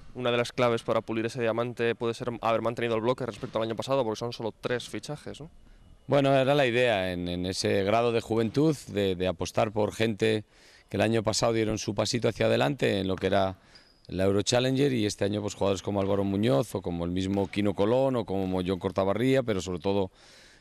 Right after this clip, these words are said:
Speaker 2: eh, tanto Javi Vega como Adrián Lasso, pues tengan que decidir qué realmente quieren ser y qué realmente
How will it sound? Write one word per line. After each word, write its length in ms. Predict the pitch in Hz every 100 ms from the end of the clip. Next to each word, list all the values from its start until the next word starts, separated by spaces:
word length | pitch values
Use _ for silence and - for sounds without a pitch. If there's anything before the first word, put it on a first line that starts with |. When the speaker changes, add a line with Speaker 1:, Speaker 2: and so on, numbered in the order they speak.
| -
Speaker 2:
eh, 480 | 90 92 92 90 87
tanto 300 | 92 95 98
Javi 280 | - 104 104
Vega 280 | 104 113 107
como 220 | 101 101
Adrián 300 | 101 104 107
Lasso, 340 | 117 - 123 - - - - _
pues 240 | - 104 -
tengan 400 | - 107 123 113
que 160 | 117
decidir 640 | 110 104 104 98 113 127 156 _
qué 160 | - 117
realmente 500 | 113 113 110 110 123
quieren 280 | 107 110 104
ser 200 | - 113
y 80 | 113
qué 200 | 117 117
realmente 640 | 113 107 104 104 120 135